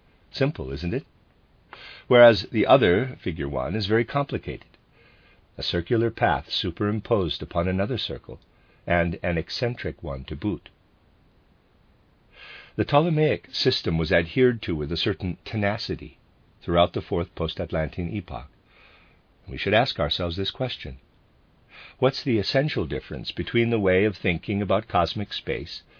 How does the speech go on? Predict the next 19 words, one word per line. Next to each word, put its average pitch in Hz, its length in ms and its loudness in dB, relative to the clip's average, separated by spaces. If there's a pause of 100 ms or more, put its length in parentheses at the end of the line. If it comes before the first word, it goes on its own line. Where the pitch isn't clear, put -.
(380)
and 95 140 0
the 95 60 0
contents 123 600 -4
of - 120 -10
cosmic - 420 -8
space, - 460 -10 (560)
such - 240 -2
as 92 140 -2
we 104 120 2
find 87 420 0
it - 240 -6
in 85 120 -2
the 90 80 -4
Ptolemaic 85 600 -2
school 73 500 -8
on 80 100 -4
the 76 80 -6
one 76 220 -4
hand, 69 340 -10